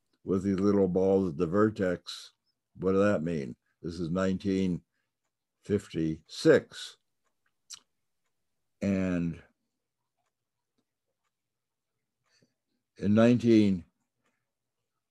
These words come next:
I wanna get, get, nineteen sixty-eight, the quark was invented. Murray Gell-Mann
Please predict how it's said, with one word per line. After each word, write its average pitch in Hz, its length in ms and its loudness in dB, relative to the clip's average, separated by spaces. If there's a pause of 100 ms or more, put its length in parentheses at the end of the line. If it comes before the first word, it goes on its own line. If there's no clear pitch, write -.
(1800)
I 71 60 -14
wanna 95 240 -4
get, 90 260 -8 (520)
get, 98 160 -12 (600)
nineteen 107 500 4
sixty-eight, 110 920 0 (600)
the 95 500 0 (260)
quark 113 400 2
was 92 180 0
invented. 82 680 -4 (840)
Murray 101 260 0
Gell-Mann 90 720 0